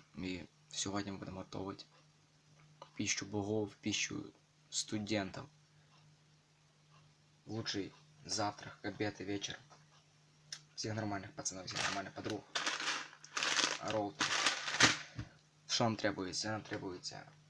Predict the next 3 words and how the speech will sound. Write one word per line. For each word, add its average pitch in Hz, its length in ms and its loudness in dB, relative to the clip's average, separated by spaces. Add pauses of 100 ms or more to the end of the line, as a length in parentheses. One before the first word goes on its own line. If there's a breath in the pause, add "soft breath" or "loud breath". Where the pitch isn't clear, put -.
(360)
значить, - 440 -6 (1000)
миска. - 340 -6 (1700)
Два. 107 280 2